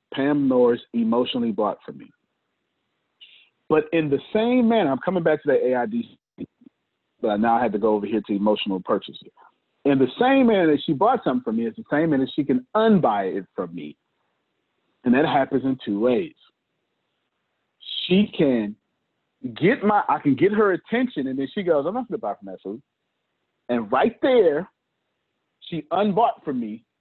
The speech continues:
before she bought from me. This is a better problem to have than the, than the latter that I brought up earlier. I bring it up now. I would much rather Charmone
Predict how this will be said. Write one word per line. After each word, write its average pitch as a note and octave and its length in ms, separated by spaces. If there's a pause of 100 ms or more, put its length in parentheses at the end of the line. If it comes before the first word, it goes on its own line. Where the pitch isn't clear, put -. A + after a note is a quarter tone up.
before D3 480
she D#3+ 80
bought C3+ 300
from E2+ 160
me. - 120 (1040)
This F3+ 240 (580)
is C3 220
a A2+ 100
better D#3 480
problem G#2+ 520
to G2+ 100
have G#2 400
than G2 180
the, G2+ 100 (160)
than G#2 200
the F#2+ 80
latter G2 420
that F2+ 140
I - 120
brought F2+ 200
up E2 120
earlier. A2 360
I F2+ 40
bring F#2 200
it F2 80
up E2 100
now. - 200 (2750)
I D#3+ 160
would D#3 180
much F3+ 460
rather C3+ 880 (260)
Charmone C3 800